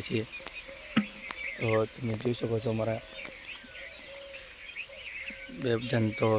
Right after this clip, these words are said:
વાન ચાલુ કરી નાખી છે અને આપણે વીડિયો બનાવવા પડ્યા છીએ,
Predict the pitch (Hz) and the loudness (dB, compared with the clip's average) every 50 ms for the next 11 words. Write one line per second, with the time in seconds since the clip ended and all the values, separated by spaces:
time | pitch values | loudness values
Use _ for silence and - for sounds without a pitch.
0 | 107 107 107 110 110 107 - 113 117 120 123 117 117 110 110 - - 113 117 - | 6 6 6 6 6 8 8 8 8 10 10 10 10 8 6 4 4 2 2 2
1 | - - - 196 196 - 113 - - - 110 110 107 110 110 110 110 107 110 104 | -2 -6 -4 2 4 4 4 6 8 10 10 10 10 8 8 8 8 10 10 8
2 | 107 107 104 107 - 104 104 101 - - - 120 | 8 8 8 8 8 8 8 8 6 2 -2 -2